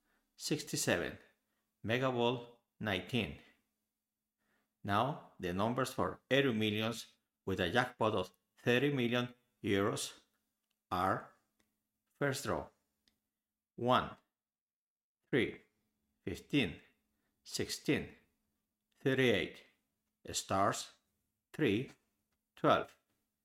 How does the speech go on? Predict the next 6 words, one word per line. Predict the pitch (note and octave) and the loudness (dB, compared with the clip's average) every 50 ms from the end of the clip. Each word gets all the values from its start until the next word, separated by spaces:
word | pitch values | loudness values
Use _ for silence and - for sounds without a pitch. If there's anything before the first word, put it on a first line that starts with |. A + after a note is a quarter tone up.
| _ _ _ _ _ | _ _ _ _ _
Second | - - - - D3 D3 - E3 D3 B2+ | -12 -4 -2 0 0 0 0 -2 -2 0
draw, | A2 E2+ D2+ - - _ _ _ _ _ _ _ _ _ _ _ _ _ _ | 0 -2 -2 -4 -10 _ _ _ _ _ _ _ _ _ _ _ _ _ _
seven, | - - - - D#3+ C#3 A2 F#2 D#2 - - _ _ _ _ _ _ _ _ _ _ _ _ _ _ _ _ - - | -10 -6 0 2 2 4 4 2 -2 -4 -8 _ _ _ _ _ _ _ _ _ _ _ _ _ _ _ _ -6 -4
twenty-seven, | C3+ C#3 C#3+ - D#3 C#3+ - D3+ A2 F2 F2 E2+ - - _ _ _ _ _ _ _ _ _ _ _ _ _ _ - | -4 -4 -4 -4 -6 -2 0 2 2 0 0 -4 -10 -12 _ _ _ _ _ _ _ _ _ _ _ _ _ _ 0
thirty-one, | C3 C3 C3 C#3+ C#3+ C3+ A#2+ G2 F2+ - - _ _ _ _ _ _ _ _ _ _ _ _ _ _ _ _ _ _ _ _ - | 0 2 4 4 4 4 2 2 0 -2 -6 _ _ _ _ _ _ _ _ _ _ _ _ _ _ _ _ _ _ _ _ -2
thirty-five, | B2+ B2+ D3 C#3+ C#3+ - B2 F#2 E2+ - | 0 2 2 0 0 0 0 0 0 -2